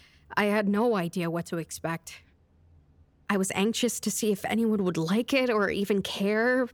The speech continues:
but a few days after the first episode aired, my inbox was flooded.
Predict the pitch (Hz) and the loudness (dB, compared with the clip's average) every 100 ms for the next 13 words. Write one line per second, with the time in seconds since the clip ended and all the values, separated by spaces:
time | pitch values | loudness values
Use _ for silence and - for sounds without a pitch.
0 | - 170 170 - _ _ - 208 269 330 | -2 -2 -2 -6 _ _ -8 -4 0 2
1 | 311 247 226 220 180 220 208 202 185 - | 2 2 2 2 0 0 0 0 0 0
2 | 170 151 139 151 - _ 208 240 254 240 | 0 2 0 -2 -8 _ -2 0 2 2
3 | 190 - - 190 - - 226 240 156 - | 0 -2 -2 -4 -4 -2 0 0 -2 -8